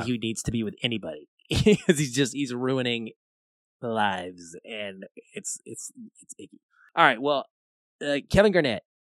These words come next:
big piece of this movie, big subplot. Um, I love that. I love the legitimacy that he brought to this. I wanted to talk just real briefly about some of the making of stuff behind this. So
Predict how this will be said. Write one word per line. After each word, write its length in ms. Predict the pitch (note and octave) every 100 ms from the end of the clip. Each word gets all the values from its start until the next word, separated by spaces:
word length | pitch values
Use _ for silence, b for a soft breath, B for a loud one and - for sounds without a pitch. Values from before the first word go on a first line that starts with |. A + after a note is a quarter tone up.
| -
big 200 | B2+ E3
piece 220 | - C3 -
of 40 |
this 140 | C3
movie, 440 | C3+ B2 G#2+ G2+ - _ _ _ _
big 140 | D3 C#3+
subplot. 520 | - A#2 - A2+ G#2 - _ _ _
Um, 180 | B2+ A2+
I 120 | - C#3+
love 240 | C#3 C3
that. 260 | C3+ C3+ -
I 80 | C3
love 380 | B2 C3+ C3+ C#3+ _
the 80 | C3+
legitimacy 880 | A#2+ A#2 A#2 B2 B2+ - B2+ B2 B2+
that 140 | B2 A2
he 120 | A#2+
brought 380 | A#2 A2+ A2 - _ _ _ -
to 200 | - C3
this. 460 | A#2 A2+ A2 - - _ _ _ _ _ _ _ _ -
I 60 |
wanted 240 | C#3 C3 C#3+
to 40 |
talk 240 | C#3 C3 C3+
just 160 | A#2
real 120 | C3 C3
briefly 360 | B2+ B2+ C3+
about 180 | A#2+ G#2
some 100 | C3
of 40 |
the 60 | B2
making 340 | A#2 A#2 A#2
of 120 | A2 A2+
stuff 260 | - A#2+ -
behind 300 | G#2+ A#2+ A#2
this. 140 | G#2+
So 300 | - B2+ A2+